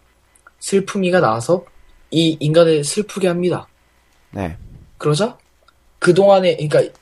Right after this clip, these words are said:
Speaker 1: 기쁨이랑 슬픔이 없었다 다시 돌아와서 슬픔이 이 인간을 슬프게 하니까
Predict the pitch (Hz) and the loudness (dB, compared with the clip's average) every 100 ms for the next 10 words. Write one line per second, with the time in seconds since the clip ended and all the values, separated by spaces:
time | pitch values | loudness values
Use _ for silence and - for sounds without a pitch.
0 | _ - 165 208 202 175 170 214 - 165 | _ -14 -8 -6 -2 -2 -4 -8 -4 -4
1 | - 147 139 139 123 - 143 147 131 123 | -4 -4 -4 -4 -8 -6 -2 0 0 -2
2 | 104 - 190 - 185 196 202 - 147 139 | -4 0 0 0 -4 -4 -6 -6 -4 0
3 | 147 143 180 175 185 170 156 147 143 | 2 2 0 0 0 0 0 -2 -4